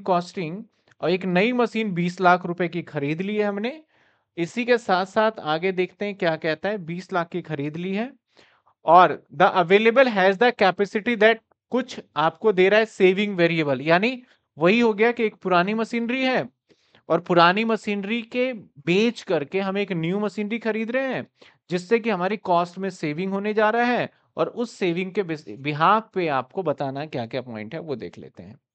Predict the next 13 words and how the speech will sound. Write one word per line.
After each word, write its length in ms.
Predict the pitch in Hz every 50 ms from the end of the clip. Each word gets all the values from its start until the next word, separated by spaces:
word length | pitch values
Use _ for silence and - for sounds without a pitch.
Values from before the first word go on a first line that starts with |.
| _ _ _ _ _ _ _ _ _ _ _ _ _ -
इसके 260 | 156 147 - - 233
बाद 240 | 220 220 214 220 -
क्वेश्चन 300 | - 226 214 - 240 220
में 140 | 226 240 226
कहता 320 | 233 220 202 202 - 226
है 100 | 226 226
कि 160 | 226 - 240
जो 160 | 233 202 226 220
चालीस 440 | - - 175 165 170 196 214 -
परसेंट 460 | - - 220 208 190 - 220 214 185 202
applicable 580 | 180 - - 202 208 196 220 214 208 220 214 185 156
both 300 | 160 185 214 214 - 190
revenue 500 | 175 180 170 185 190 208 233 247 247 214